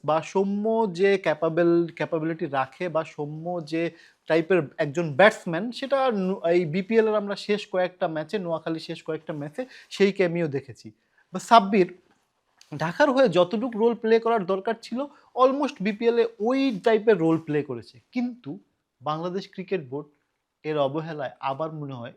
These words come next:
এই দুই ক্রিকেটারের নাম, এই দুই ক্রিকেটারকে আবার হতাশার জায়গায় রেখে দিছে। আশা করি বাংলাদেশ ক্রিকেট বোর্ড এই বিষয় নিয়ে ভাববে। দুইটা রত্নকে এভাবে হারিয়ে ফেলার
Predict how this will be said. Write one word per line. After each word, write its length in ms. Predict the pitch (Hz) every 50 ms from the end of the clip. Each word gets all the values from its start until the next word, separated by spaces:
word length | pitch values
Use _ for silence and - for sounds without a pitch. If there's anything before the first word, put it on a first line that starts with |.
| _
এই 140 | _ 147 143
দুই 180 | 131 135 143 139
ক্রিকেটারের 520 | 139 131 120 - 135 139 139 123 123 117
নাম, 400 | 120 117 120 120 123 135 151 _ _ _ _ _
এই 100 | - 156
দুই 180 | 151 143 170 175
ক্রিকেটারকে 600 | 175 - 147 147 160 143 - 147 143 - - 156
আবার 240 | 131 120 120 139 131 - _ _ _ _
হতাশার 480 | _ - 151 151 175 - - 165 147 123
জায়গায় 380 | 120 135 123 117 123 127 120
রেখে 240 | 104 113 113 _ 107
দিছে। 280 | 104 101 _ _ _ _ _ _ _ _ _ _ _ _ _ _ _ _ _ _
আশা 220 | - 165 175 277 262
করি 200 | 240 277 262 269
বাংলাদেশ 400 | 202 202 208 220 226 220 233 233
ক্রিকেট 240 | - 233 208 247 226
বোর্ড 200 | 202 226 240 202
এই 60 | 208
বিষয় 260 | 196 202 196 - 226
নিয়ে 180 | 214 214 220 208
ভাববে। 640 | 156 127 131 143 143 143 135 135 147 180 196 220 - _ _ _ _ _
দুইটা 560 | 127 127 165 170 170 - 185 180 180 175 180 180 - _ _ _ _ _
রত্নকে 800 | 131 120 151 170 170 175 - - 196 202 220 208 214 - 196 165
এভাবে 500 | 156 143 165 165 151 170 170 175 180 180
হারিয়ে 420 | 170 139 123 131 143 151 180 196 202
ফেলার 340 | 196 202 185 180 185 190